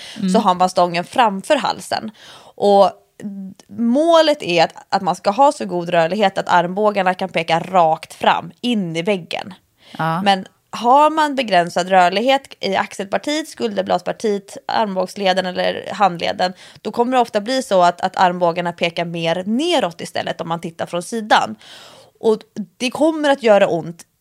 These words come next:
Speaker 2: i handlederna ganska så snart. Och om man då tänker att frivändning till exempel, det är ju samma position,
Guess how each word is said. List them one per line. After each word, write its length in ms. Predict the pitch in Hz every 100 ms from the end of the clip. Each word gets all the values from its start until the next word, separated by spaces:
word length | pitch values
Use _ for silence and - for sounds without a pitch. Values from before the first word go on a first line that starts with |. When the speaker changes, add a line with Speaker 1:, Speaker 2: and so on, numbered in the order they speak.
| _
Speaker 2:
i 240 | 196 170 175
handlederna 720 | 190 180 160 165 160 165 175
ganska 440 | 196 185 165 180
så 120 | -
snart. 420 | - 349 214 - -
Och 80 | 214
om 60 | 220
man 160 | 226
då 160 | 247 330
tänker 420 | 247 175 170 170
att 200 | 170 -
frivändning 800 | - - 240 202 233 349 330 320
till 140 | 254
exempel, 460 | 220 - 151 - 190
det 160 | 202 269
är 40 |
ju 120 | 311
samma 400 | 311 269 196 175
position, 640 | 175 180 214 226 285 196